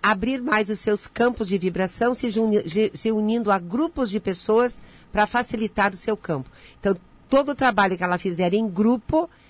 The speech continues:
ela trabalha muito bem, mas nunca pode ser sócia de ninguém, porque ela pode fazer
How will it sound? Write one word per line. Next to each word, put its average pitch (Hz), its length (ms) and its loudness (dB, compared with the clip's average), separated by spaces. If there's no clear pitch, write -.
ela 208 180 2
trabalha 202 380 2
muito 208 200 0
bem, 170 200 0
mas 170 180 0
nunca 269 400 0
pode 220 240 0
ser 226 160 0
sócia 254 800 -2
de 165 240 2
ninguém, 226 460 -2
porque 170 200 -2
ela 165 120 2
pode 170 220 0
fazer 165 340 -2